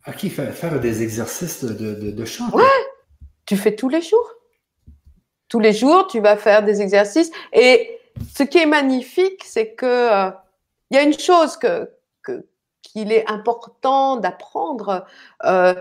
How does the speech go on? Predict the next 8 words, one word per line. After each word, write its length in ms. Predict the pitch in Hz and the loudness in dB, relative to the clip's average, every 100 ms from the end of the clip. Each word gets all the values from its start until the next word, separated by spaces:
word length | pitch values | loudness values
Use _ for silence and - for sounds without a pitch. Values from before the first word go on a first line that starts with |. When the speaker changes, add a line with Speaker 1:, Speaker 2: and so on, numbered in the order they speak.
| - _ - | -8 _ -10
Speaker 2:
c'est 240 | - 262 | -2 0
de 120 | 240 | 0
découvrir 1000 | 214 302 302 269 254 247 285 311 320 277 - _ _ _ _ _ | 0 -2 -4 -6 -6 -2 0 2 2 0 -10 _ _ _ _ _
la 160 | 208 226 | 4 6
nouveauté 920 | 262 311 269 262 - 311 311 262 _ _ _ | 6 4 2 0 -2 -4 -4 -6 _ _ _
dans 160 | 202 214 | -4 -4
chaque 340 | - 269 - | -6 -8 -4
instant. 520 | 247 247 - 277 233 | -6 -6 -6 -6 -6